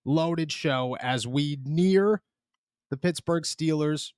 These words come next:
preseason finale tomorrow night, seven thirty in Atlanta. It's gonna be a good one. Plenty of starters are expected to make their way onto the field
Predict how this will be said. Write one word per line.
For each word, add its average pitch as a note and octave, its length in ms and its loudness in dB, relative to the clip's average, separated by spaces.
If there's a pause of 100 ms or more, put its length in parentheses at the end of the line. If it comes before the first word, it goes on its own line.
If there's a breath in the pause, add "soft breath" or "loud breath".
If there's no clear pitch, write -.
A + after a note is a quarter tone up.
preseason D3+ 640 -2
finale B2 400 -2
tomorrow C#3 380 0
night, C3 260 0
seven D3 380 -2
thirty C3+ 480 2
in G3 120 6
Atlanta. D3+ 520 0 (320)
It's C3 100 -6
gonna D#3+ 160 0
be D3 140 2
a - 20 -2
good B2 180 2
one. A#2+ 140 -4
Plenty F3 300 0
of F3 80 -2
starters F3 500 2
are - 160 -2
expected D#3 520 -2
to D#3+ 80 -2
make D#3 180 0
their D3+ 120 4
way D3 160 4
onto D3+ 360 0
the C#3+ 80 0
field D#3+ 320 4